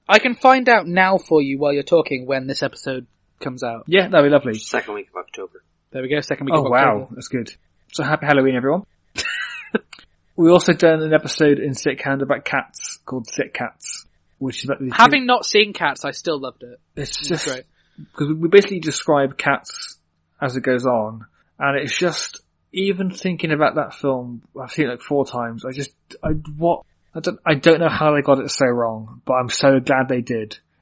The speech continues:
Speaker 2: It's
Speaker 1: In
Speaker 2: an
Speaker 1: fact,
Speaker 2: absolute
Speaker 1: you need to watch Les Mis, 'cause it's directed by the same guy who directed
Speaker 2: Yeah,
Speaker 1: Cats.
Speaker 2: I know, it's weird.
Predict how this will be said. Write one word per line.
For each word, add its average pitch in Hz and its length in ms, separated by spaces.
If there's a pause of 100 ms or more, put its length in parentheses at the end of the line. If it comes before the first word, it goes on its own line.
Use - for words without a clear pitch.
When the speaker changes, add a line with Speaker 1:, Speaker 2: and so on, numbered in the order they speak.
Speaker 2:
It's - 140
Speaker 1:
In - 80
Speaker 2:
an 139 60
Speaker 1:
fact, 247 160
Speaker 2:
absolute 185 160
Speaker 1:
you 233 120
need 247 240
to 254 120
watch 180 320
Les 151 160
Mis, 131 500
'cause - 120
it's 151 140
directed 170 520
by 151 120
the 143 100
same 156 300
guy 147 180
who 143 100
directed - 300
Speaker 2:
Yeah, 233 200
Speaker 1:
Cats. 269 140
Speaker 2:
I - 20
know, 320 160
it's - 220
weird. 294 480